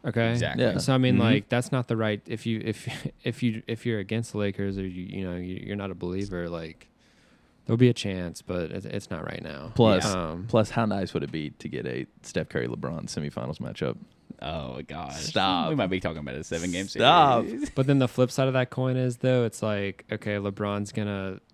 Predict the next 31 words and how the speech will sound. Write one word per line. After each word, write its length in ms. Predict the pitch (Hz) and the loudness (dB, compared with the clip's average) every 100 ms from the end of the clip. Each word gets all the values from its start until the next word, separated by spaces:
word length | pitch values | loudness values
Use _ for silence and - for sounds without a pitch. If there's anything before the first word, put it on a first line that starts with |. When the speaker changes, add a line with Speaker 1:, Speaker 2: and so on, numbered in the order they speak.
| - | -8
Speaker 1:
you 100 | 117 | -4
know, 220 | 101 95 | -4 -6
if 240 | 92 - - | -8 -14 -2
you're 160 | 110 | 2
a 140 | 101 95 | 2 0
LeBron 320 | 101 98 95 | -4 -6 -6
hater, 240 | 95 95 | -8 -6
you're 140 | 92 90 | -6 -8
sitting 200 | 101 95 | -10 -10
here 80 | 95 | -12
going, 380 | 98 95 92 98 | -12 -12 -10 -8
"You 80 | 117 | -6
know, 240 | 120 120 | -6 -6
man, 420 | 117 120 120 117 | -6 -8 -8 -8
like, 400 | 104 98 92 - | -6 -6 -6 -4
Ja 220 | 113 101 101 | -2 -2 0
goes 240 | 101 98 | -2 -2
down, 240 | 101 98 | -4 -6
they're 100 | 95 | -6
gonna 80 | 92 | -6
beat 160 | 92 95 | -6 -6
the 100 | 95 | -4
Grizzlies, 540 | 95 95 95 95 92 - | -4 -4 -4 -6 -6 -4
and 120 | 110 | -4
then 160 | 107 104 | -2 -4
in 120 | 101 | -4
the 80 | 92 | -4
second 340 | 101 95 98 | -6 -4 -4
round, 240 | 90 90 | -6 -6
he's 140 | 90 - | -8 -6
gonna 240 | 95 90 | -6 -8